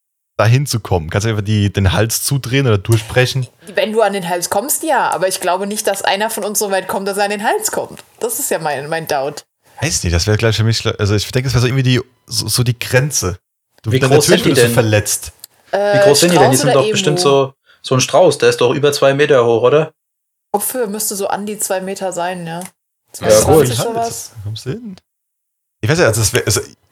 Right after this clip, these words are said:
Speaker 1: ja, ich sag nicht, dass ich vielleicht, keine Ahnung, man könnte vielleicht einen Arm verlieren, weil man irgendwie da die ganze Muskulatur irgendwie durch ist, aber ich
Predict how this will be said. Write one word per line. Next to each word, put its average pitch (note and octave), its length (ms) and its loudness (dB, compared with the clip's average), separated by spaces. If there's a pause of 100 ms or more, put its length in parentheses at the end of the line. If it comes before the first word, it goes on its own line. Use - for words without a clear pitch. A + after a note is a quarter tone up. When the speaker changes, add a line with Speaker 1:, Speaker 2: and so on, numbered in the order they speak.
(100)
Speaker 1:
ja, C3+ 200 2
ich A#2+ 120 2
sag A2+ 200 2
nicht, A2 120 0
dass G#2+ 100 2
ich G2 80 0
vielleicht, G2 500 0
keine A2+ 180 0
Ahnung, - 120 -6
man F#2 120 0
könnte A#2+ 240 -2
vielleicht A2+ 260 2
einen G2 140 -2
Arm B2+ 220 2
verlieren, F#2 500 0
weil F2+ 100 2
man F2+ 120 2
irgendwie G#2 240 2
da F#2 440 2 (100)
die - 60 -8
ganze F#2+ 260 0
Muskulatur F#2+ 500 0
irgendwie A#2+ 220 2
durch F#2+ 300 0
ist, E2 220 -4
aber F#2 180 0 (1500)
ich - 140 -10